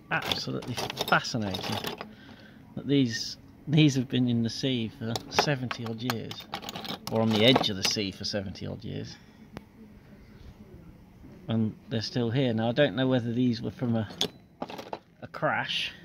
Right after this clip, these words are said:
I don't know if it was from a crash, and these are pieces that are left that have been burnt,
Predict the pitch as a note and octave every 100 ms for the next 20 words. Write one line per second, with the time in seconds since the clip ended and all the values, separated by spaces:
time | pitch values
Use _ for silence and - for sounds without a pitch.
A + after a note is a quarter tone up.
0 | - - - - - - - - - -
1 | - - - - - - - - - C#3+
2 | C#3+ B2 A#2+ A#2 - A#2 G#2+ - B2 A2+
3 | A#2+ - - - - - - - - -
4 | - A2 A2 - - - - A2+ - G#2
5 | - - G#2 G#2+ A2 - - - - -
6 | G#2 G#2 F#2+ - - - - - - A#2+
7 | G#2+ G2+ B2 G#2 A#2+